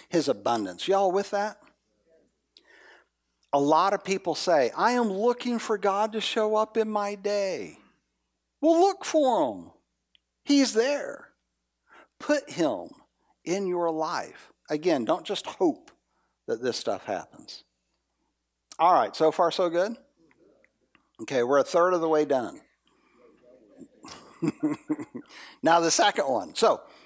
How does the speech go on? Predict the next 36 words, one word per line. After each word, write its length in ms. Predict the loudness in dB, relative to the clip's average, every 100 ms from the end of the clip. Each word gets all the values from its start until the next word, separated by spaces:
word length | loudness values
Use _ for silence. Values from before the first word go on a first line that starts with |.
| -18 2
look 240 | 4 4
at 140 | 4
God's 320 | 4 4 4 2
vision. 400 | 2 2 0 -4
Second 360 | 0 0 0
thing, 220 | 2 2
listen 540 | 2 2 2 2 -2 -2
to 80 | 0
God's 380 | 0 0 -2
voice. 680 | -4 -2 -2 -4 -12 -16 -18 _ _
Listen 280 | -2 -2 -2
to 60 | 0
God's 340 | 2 2 -2
voice. 420 | -4 -4 -4 -18 _ _ -20 -18 -18 -20 -4
Um, 440 | 2 4 6 4 0 0
he 160 | 0
says, 580 | 2 4 4 0 -6 -10 _
"Are 80 | 0
you 160 | 2 2
for 200 | 4 4
us 260 | 6 4 2
or 80 |
for 120 | 0 2
them?" 400 | 2 2 -2 -12 -20 _ _ _ _ _ _ _ _ _ _ _ _ _ _ _ -2
You 140 | 2
with 200 | 4 4
us 160 | 2 2
or 140 | 0
against 320 | 2 2 0
us, 220 | -2 -10 -8
as 160 | -8 -4
we'd 200 | -4 -2
say 200 | 0 0
in 80 |
the 100 | -2
South? 440 | -6 -6 -8 -12